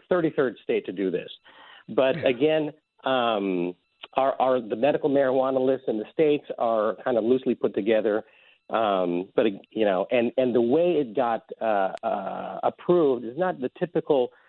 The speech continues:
Speaker 1: regulatory process that we are kind of used to. You know, we don't vote, um, in the states whether or not we use hydroxychloroquine for, for, um, <laughs>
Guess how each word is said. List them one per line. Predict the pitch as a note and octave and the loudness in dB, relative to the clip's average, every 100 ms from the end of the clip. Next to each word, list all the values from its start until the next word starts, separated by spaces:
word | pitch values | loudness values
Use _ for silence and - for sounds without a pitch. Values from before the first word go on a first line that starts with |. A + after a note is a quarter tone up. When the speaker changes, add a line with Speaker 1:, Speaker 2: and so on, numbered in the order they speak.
| _ | _
Speaker 1:
regulatory | C3 C3+ C3 A#2+ A#2 B2+ A2 | -2 0 2 0 0 0 0
process | - A#2 A2 A2 F#2+ | -2 -4 -4 -6 -6
that | A2 G#2 | -6 -2
we | A2 | 0
are | G2+ F#2 - | 0 -2 -2
kind | D3 A#2 | -2 0
of | F#2+ | 0
used | D3 C3+ - | 0 0 -2
to. | G2 - - - _ _ | -2 -2 -8 -20 _ _
You | A#2+ | 0
know, | G2+ | 2
we | G#2+ C3 | 4 2
don't | C3+ A2+ G2 | 0 0 -2
vote, | G2 C3 A#2 - _ _ _ - | 0 0 -2 -10 _ _ _ -6
um, | A#2+ A2+ G#2 G2+ | -2 0 0 0
in | B2+ | 0
the | A2+ - | -2 0
states | C#3 A#2 A2+ | 0 0 0
whether | A#2+ A2+ | 0 2
or | A2 | 0
not | G#2+ | 0
we | A2 | 0
use | G#2+ A2 G#2+ G2+ | 2 2 2 0
hydroxychloroquine | A#2 C3+ G#2 A2+ - D3 C3+ - A#2 - | -2 0 -2 -8 -2 0 0 -2 -4 -2
for, | A2+ G2+ F#2 - - | 0 2 0 -4 -2
for, | G#2+ G2 F#2+ | 2 4 2
um, | F2 E2+ E2+ - - - | 0 -4 -12 -18 -20 -10
<laughs> | - | -8